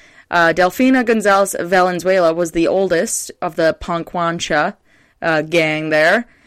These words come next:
and then she was the one who was also worried about being, uh, killed in prison.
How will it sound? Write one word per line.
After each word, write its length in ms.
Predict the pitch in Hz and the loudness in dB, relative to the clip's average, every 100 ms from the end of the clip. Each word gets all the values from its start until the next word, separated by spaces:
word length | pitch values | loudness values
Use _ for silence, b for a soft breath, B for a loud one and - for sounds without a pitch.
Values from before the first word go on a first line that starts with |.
| b b | b b
and 160 | - 180 | -8 -4
then 520 | 170 165 160 165 170 - _ | -2 -2 -2 -4 -8 -10 _
she 200 | - 220 | -10 -4
was 120 | 196 | -2
the 60 | 190 | -2
one 140 | 180 | -4
who 100 | 170 | -4
was 100 | 180 | -4
also 360 | 170 170 - 175 | -4 -4 -4 -4
worried 280 | 160 160 160 | -2 -2 -2
about 240 | 165 151 | -6 -6
being, 280 | 156 156 156 | -6 -6 -6
uh, 160 | 143 - | -6 -8
killed 320 | - 196 175 170 | -6 -2 0 -2
in 160 | 160 | -4
prison. 680 | - 196 185 147 196 277 | -6 -6 -2 -2 -2 -4